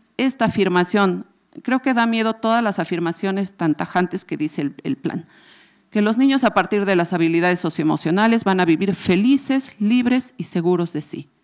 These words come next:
Entonces yo me pregunto, con este contexto de violencia, que ni siquiera yo estoy libre, ni feliz, ni, ni nada de esto,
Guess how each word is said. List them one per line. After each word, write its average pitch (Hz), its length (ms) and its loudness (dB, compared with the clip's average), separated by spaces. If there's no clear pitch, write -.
Entonces 175 440 -2
yo 196 80 4
me 185 140 4
pregunto, 175 560 0
con 170 160 2
este 202 200 -2
contexto 185 500 0
de 170 120 2
violencia, 170 500 2
que 170 220 -2
ni 175 200 2
siquiera 208 380 2
yo 196 140 4
estoy 196 260 2
libre, 214 320 0
ni 175 140 2
feliz, 196 600 2
ni, 165 480 2
ni 180 280 0
nada 202 360 6
de 202 120 6
esto, 285 500 2